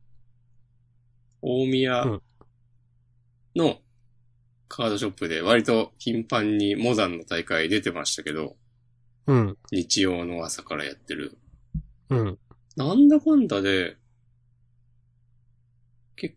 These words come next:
Speaker 1: 構、まあ、多分十回とかは行ったと思うんだけど。
Speaker 2: うん。
Speaker 1: その中で、一回だけ、
Speaker 2: うん。
Speaker 1: 一人いたことがあった。
Speaker 2: へえ、
Speaker 1: うん。
Speaker 2: いたん、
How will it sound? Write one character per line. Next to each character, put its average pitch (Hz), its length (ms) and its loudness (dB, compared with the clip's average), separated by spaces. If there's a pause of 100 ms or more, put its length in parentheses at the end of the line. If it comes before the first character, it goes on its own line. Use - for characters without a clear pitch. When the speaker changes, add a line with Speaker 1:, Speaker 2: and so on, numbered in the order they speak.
(100)
Speaker 1:
構、 - 220 -10 (140)
ま 143 120 -4
あ、 135 40 -2
多 - 160 -8
分 120 160 -4
十 131 160 4 (180)
回 311 280 4
と - 100 0
か 123 100 -4
は 98 160 2
行 98 100 0
っ - 20 -20
た - 200 -4
と 101 140 -6
思 92 300 -4
う 95 40 -4
ん 95 80 -4
だ 85 80 -12
け 85 140 -6
ど。 82 300 -6 (640)
Speaker 2:
う 143 60 2
ん。 117 240 0 (600)
Speaker 1:
そ 160 1040 0 (240)
の 185 120 -2
中 208 300 -4
で、 90 380 -4 (560)
一 151 260 2 (220)
回 233 360 6
だ 220 140 2
け、 202 460 4 (840)
Speaker 2:
う 147 80 4
ん。 113 200 2 (520)
Speaker 1:
一 - 320 4
人 107 220 4
い 92 100 -4
た 110 120 2
こ - 120 -6
と 82 120 -6
が 71 100 -10
あ - 20 -14
っ - 120 -16
た。 - 100 -20 (840)
Speaker 2:
へ 147 440 6
え、 143 40 4
Speaker 1:
う - 20 4
ん。 143 40 2
Speaker 2:
い 139 60 -4
た 196 180 8
ん、 151 180 6